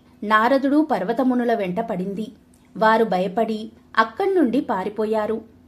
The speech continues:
కాని ఆ చక్రం వారిని వదలలేదు. వారు అన్ని లోకాలకి తిరుగుతూ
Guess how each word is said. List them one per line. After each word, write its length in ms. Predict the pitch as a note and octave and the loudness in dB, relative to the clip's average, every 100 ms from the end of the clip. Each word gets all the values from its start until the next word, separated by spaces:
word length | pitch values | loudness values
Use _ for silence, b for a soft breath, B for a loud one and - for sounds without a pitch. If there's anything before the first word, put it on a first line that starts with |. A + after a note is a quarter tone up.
| b b _ | b b _
కాని 420 | G#3+ G3 F#3+ C#4+ E4+ | 4 4 4 0 2
ఆ 120 | A3+ | 2
చక్రం 480 | A3+ G3+ F3+ A3 C4+ | 2 -4 -4 0 0
వారిని 360 | B3 G3+ G3+ B3+ | 0 0 -2 0
వదలలేదు. 640 | F#3+ F#3+ G#3+ G#3 G3+ G#3 - _ b b b G#3 | 0 -2 -2 -2 -4 -6 -14 _ b b b 4
వారు 300 | A#3 A#3+ B3 | 6 8 6
అన్ని 380 | C#4 G3+ G#3 B3 | 4 0 2 2
లోకాలకి 480 | A#3+ A#3 A#3 A#3 | 2 2 0 -2
తిరుగుతూ 600 | - A3 G#3+ G#3+ A3 G#3 | -2 -2 -2 -2 -4 -4